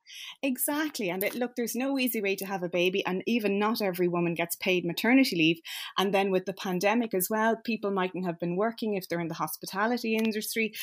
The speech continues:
So yeah, absolutely. I mean, I feel that, you know, uh, cost should not be a barrier to care. It should not be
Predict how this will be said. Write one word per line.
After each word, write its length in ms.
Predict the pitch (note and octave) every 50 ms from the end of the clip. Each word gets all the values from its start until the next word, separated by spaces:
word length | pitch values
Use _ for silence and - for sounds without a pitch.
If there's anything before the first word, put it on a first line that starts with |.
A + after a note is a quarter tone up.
| - - -
So 120 | - A#3+
yeah, 180 | A#3+ A3+ - -
absolutely. 680 | - D4+ - - - - G3 F#3 F#3+ G3 - F#3+ F3 -
I 80 | - F3+
mean, 160 | F3+ F3+ F3
I 180 | - G3+ A3
feel 300 | A#3 - - A3 G3+ F#3
that, 180 | F3 F3 E3+ - - - - - - - - -
you 80 | G3+ F#3
know, 240 | E3+ E3 D#3 D#3 - -
uh, 200 | F3 E3 D#3+ D#3 - - - -
cost 500 | - - A3 A3 G#3+ G#3+ - - - -
should 260 | - - - E3+ E3+
not 420 | F#3 F#3 G3+ G#3 A3 G#3 G#3+ - -
be 140 | G#3 F3+ E3+
a 40 | E3
barrier 420 | E3+ E3 D#3+ E3 E3 E3 D#3+ D#3
to 140 | - - E3+
care. 300 | - - F3 F3 E3+ E3+
It 200 | E3 F3+ F3 -
should 140 | - E3 E3+
not 380 | F3+ F3+ F3+ F#3+ G#3+ G#3+ - -
be 280 | - F#3 E3+ E3 E3 E3